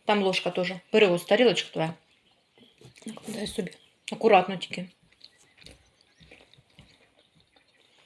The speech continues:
Я думала, в десять світ виключать. Виключили в дев'ять.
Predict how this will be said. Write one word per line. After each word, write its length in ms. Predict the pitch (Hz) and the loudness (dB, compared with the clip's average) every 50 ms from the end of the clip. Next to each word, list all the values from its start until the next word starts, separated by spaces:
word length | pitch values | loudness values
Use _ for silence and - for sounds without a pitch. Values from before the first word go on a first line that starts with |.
| _ _ - | _ _ 2
Я 60 | 254 254 | 6 8
думала, 260 | 254 277 262 240 226 | 10 12 12 12 10
в 60 | 196 | 10
десять 300 | 233 262 247 233 226 - | 8 6 6 6 0 -4
світ 260 | - 190 190 185 180 | -2 -2 -2 -2 -2
виключать. 520 | 175 170 - 175 165 - - 175 170 - - - - _ _ _ - | -4 -6 -6 -6 -6 -4 -4 -4 -6 -8 -14 -18 -18 _ _ _ -2
Виключили 580 | - 220 220 - 214 - - - 202 190 190 - - - - _ _ _ - - - _ _ - - - - - - - _ - | -2 0 0 -2 -4 -2 0 2 4 4 2 0 -2 -10 -20 _ _ _ -20 -20 -20 _ _ -6 -4 -4 -4 -8 -14 -18 _ -10
в 100 | 185 170 | 0 2
дев'ять. 440 | 190 180 165 147 160 - - - | 4 4 4 2 0 -4 -8 -16